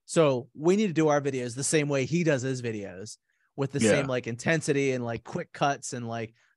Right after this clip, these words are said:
Speaker 1: move from one thing to the next thing to the next thing. And it's literally, like, killing YouTube now because there's so many people that are doing the same exact thing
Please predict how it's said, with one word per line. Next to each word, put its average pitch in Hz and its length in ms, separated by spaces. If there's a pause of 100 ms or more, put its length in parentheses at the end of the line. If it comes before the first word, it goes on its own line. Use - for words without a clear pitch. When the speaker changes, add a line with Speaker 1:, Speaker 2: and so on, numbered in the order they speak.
Speaker 1:
move 139 140
from 127 100
one 156 140
thing 117 160
to 117 40
the 127 60
next 151 220
thing 120 80
to 113 40
the 120 80
next 151 240
thing. 110 200 (280)
And 151 100
it's 175 200
literally, 240 340
like, 139 320 (460)
killing 202 400
YouTube 151 420
now 120 260
because 135 300
there's 151 200
so 185 140
many 180 140
people 175 260
that 131 100
are 127 60
doing 139 220
the 127 80
same 151 320
exact 127 480
thing 127 380